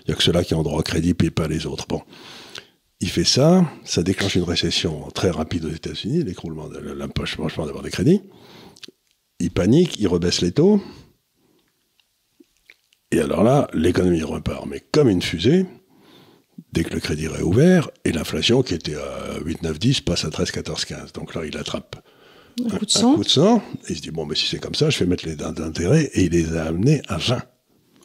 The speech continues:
Speaker 2: Wow.
Speaker 1: Les taux courts. Et les taux sur les obligations à dix ans étaient à quinze.
Speaker 2: Donc il a explosé le marché des obligations.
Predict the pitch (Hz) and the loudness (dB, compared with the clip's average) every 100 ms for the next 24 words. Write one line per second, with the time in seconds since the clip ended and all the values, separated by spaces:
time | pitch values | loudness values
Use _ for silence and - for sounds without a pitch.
0 | - 226 - - - - 95 95 - 85 | -6 -6 -6 -14 -10 -4 0 0 2 -2
1 | - _ _ _ _ _ - 90 92 92 | -2 _ _ _ _ _ -12 -4 -2 2
2 | 110 - 92 90 87 82 80 82 - 127 | 2 4 2 2 0 -2 -2 -2 2 2
3 | 123 - - 90 82 90 101 147 101 87 | 2 -2 -8 -4 -2 0 2 2 2 -2
4 | 90 120 - - - _ _ 262 277 - | -2 -2 -2 -6 -12 _ _ 2 2 4
5 | 233 262 - - 311 - - 240 226 277 | 2 2 0 -2 -2 -2 0 2 4 6
6 | 262 208 - 240 226 208 202 208 214 - | 6 4 0 2 2 2 0 0 0 -2